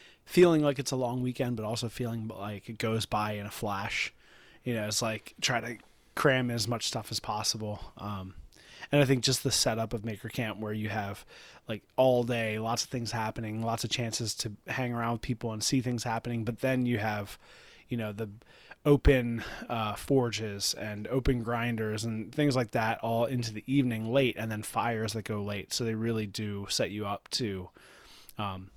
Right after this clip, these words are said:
have a lot of conversations with people and make, you know, make some cool connections and stuff, which I think is, was, is really nice about the way the Maker, Maker Camp set up. Um, so, Sean, was, like,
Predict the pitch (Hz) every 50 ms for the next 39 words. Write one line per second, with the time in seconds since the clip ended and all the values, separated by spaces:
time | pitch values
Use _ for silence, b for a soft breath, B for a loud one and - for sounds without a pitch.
0 | - - - - - 131 120 110 107 104 98 98 98 - - 113 101 98 - -
1 | - 95 98 - - 104 - - - - 127 113 - - 104 101 98 98 101 104
2 | 101 95 - - - - - - 117 107 104 95 90 - B B B B B B
3 | B B - 143 135 - - 135 120 - 147 135 - 131 120 113 110 - - -
4 | 117 107 104 98 - - 92 - - - 107 - 101 98 101 98 104 101 95 -
5 | - - - 120 110 104 101 110 - _ - 123 110 120 120 107 101 98 98 98
6 | 101 - - 107 95 98 95 95 - _ _ _ _ _ _ _ - 120 110 113
7 | 104 98 95 92 95 98 98 95 - - - - 135 113 101 95 - - - -
8 | - - - - - - - - - - _ - - - - - - - B B
9 | B B B B B B B B 123 120 113 104 95 95 95 - - - - -
10 | - - B B B B B B B B - - 139 - 170 160 156 147 143 147
11 | 147 143 147 139 123 - - 131 156 175 147 139 127 127 113 - 175 -